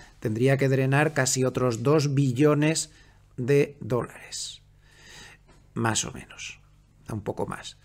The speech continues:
Y eso, pues, no me parece a mí que vay-, que lo vayamos a ver. Así que la reducción de balance, pues, no se completará. Bien, vamos a terminar, como siempre, dando un repaso a lo que opina el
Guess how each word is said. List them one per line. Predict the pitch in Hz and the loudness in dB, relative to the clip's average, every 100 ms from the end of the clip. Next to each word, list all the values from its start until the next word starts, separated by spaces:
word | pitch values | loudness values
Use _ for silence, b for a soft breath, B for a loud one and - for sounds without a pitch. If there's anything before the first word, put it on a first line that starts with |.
| b b b b | b b b b
Y | 143 143 | 4 6
eso, | 147 151 | 6 4
pues, | 143 120 | 4 2
no | 127 139 | 4 4
me | 131 | 4
parece | 127 127 127 | 4 0 0
a | 117 | 0
mí | 135 | 2
que | 127 | 2
vay-, | 120 113 127 | 2 0 -2
que | 127 | -2
lo | 110 | 0
vayamos | 107 110 104 110 | -2 -2 -4 -2
a | 131 | 2
ver. | 175 - - - - - B B B B - | 4 2 -6 -20 -20 -20 B B B B -6
Así | 107 123 110 | -2 0 0
que | 127 123 - - - - - - | 0 -2 -4 -18 -20 -20 -20 -8
la | 113 107 | -4 -2
reducción | 104 - 113 | -4 -2 -2
de | 120 | 2
balance, | 117 117 120 120 127 127 | 2 2 0 -2 0 0
pues, | 127 117 107 104 98 92 b b b - | 0 -2 -2 -2 -4 -6 b b b -12
no | 110 107 113 123 | -6 -2 0 0
se | 131 | 0
completará. | 120 104 113 98 71 - - - - - - - - - - - - - - b b b b b _ - - - - | 0 -2 -4 -4 -8 -12 -16 -16 -16 -16 -18 -16 -18 -20 -20 -16 -16 -12 -14 b b b b b _ -20 -20 -6 4
Bien, | 147 - - | 4 4 -2
vamos | 143 156 170 | 2 2 4
a | 180 160 160 143 | 6 8 8 6
terminar, | 147 143 151 147 | 4 6 6 6
como | 143 143 | 4 4
siempre, | 147 147 151 165 | 6 6 8 8
dando | 143 131 131 | 8 8 6
un | 131 | 6
repaso | 123 - 131 - 143 | 6 6 6 8 8
a | 139 | 10
lo | 131 | 8
que | 113 | 4
opina | 104 127 117 117 117 113 | 2 2 2 2 2 2
el | 110 110 107 104 104 101 | 0 0 -2 -2 -2 -4